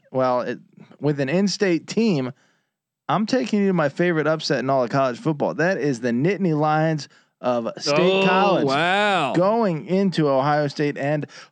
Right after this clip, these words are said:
Speaker 2: I love
Speaker 1: fucking
Speaker 2: it.
Speaker 1: their season up
Speaker 3: Love it. Love
Speaker 1: like
Speaker 3: it.
Speaker 1: they do sometimes. And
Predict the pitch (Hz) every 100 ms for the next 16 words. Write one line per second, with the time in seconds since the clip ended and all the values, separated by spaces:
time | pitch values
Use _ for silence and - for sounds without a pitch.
0 | - 120 139 269 339 202 160 139 131 151
1 | 127 127 120 123 151 180 220 196 143 117
2 | 123 123 - 143 135 165 180 135 120 123
3 | 160 147 170 160 147 156 123 107 - -
4 | - - - 110 113 110